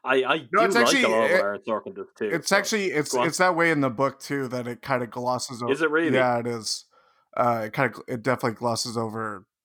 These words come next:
Speaker 2: the fact that they have <laughs> three of the best pitchers at the time <laughs> on their team, um, which is kinda disappointing, but still, like, it doesn't, to me, it doesn't take away from, you know, the overall, uh, message of what, you know, Billy B was trying to get across.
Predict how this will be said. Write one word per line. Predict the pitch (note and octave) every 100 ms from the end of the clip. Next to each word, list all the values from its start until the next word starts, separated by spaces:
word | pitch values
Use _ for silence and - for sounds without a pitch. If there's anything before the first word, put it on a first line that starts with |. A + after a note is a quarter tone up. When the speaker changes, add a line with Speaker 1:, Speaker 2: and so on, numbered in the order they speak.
| -
Speaker 2:
the | A#2+
fact | A#2 -
that | G#2+
they | A2
have | A#2+ A2 - - - -
<laughs> | - -
three | - D#3 C#3 C#3
of | B2+ - -
the | C#3+
best | B2 B2+ C3 - - -
pitchers | D3+ C3+ B2+
at | B2
the | B2+
time | D3+ B2+ B2+ - -
<laughs> | A#3
on | G3+
their | E3
team, | C#3+ - F3 D#3 E3+ - - - - - - - -
um, | B2 B2 A2+ A2+ F2+
which | B2 -
is | A#2
kinda | - A#2
disappointing, | G2+ G#2+ - A2 G#2
but | A2
still, | - - G#2+ F#2+
like, | G#2 G2 -
it | A#2
doesn't, | A#2 G#2+ G#2 F#2+ _ _ _ _ -
to | F#3+
me, | F3
it | D#3
doesn't | C#3+ C3
take | C3+ C3+
away | B2 A#2+ A2+
from, | - - A2+ G#2+ F#2 _ -
you | B2+
know, | G2+ F2+ -
the | C3+
overall, | B2 A2+ A2+ G#2 G2 _ - - - - - -
uh, | A#2 G#2+ G2+
message | A#2+ A2+ - G#2+
of | G#2+ G2 G#2+ -
what, | A#2 - _ _ -
you | A#2
know, | F#2+ -
Billy | - G#2+
B | G#2+
was | G2+
trying | - G2+
to | G2+
get | G#2
across. | G2 G2+ G2+ G#2